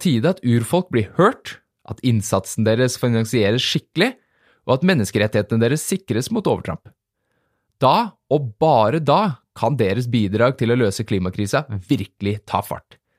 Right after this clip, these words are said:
De modige folka på bakken er avhengig av vår hjelp, og vi er definitivt avhengig av deres unike kunnskap og engasjement.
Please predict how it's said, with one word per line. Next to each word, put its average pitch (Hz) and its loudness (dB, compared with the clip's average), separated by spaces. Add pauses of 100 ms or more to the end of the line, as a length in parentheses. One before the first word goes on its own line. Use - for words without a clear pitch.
(600)
De 139 2
modige 151 2
folka 156 2
på 160 2
bakken 170 0
er 107 0
avhengig 123 2
av 156 0
vår 143 2
hjelp, 196 0 (200)
og 120 -2
vi 127 -2
er 127 -2
definitivt 143 -2 (120)
avhengig 113 2
av 113 0
deres 104 -2 (100)
unike 120 0
kunnskap 110 -2
og 98 0
engasjement. 92 -4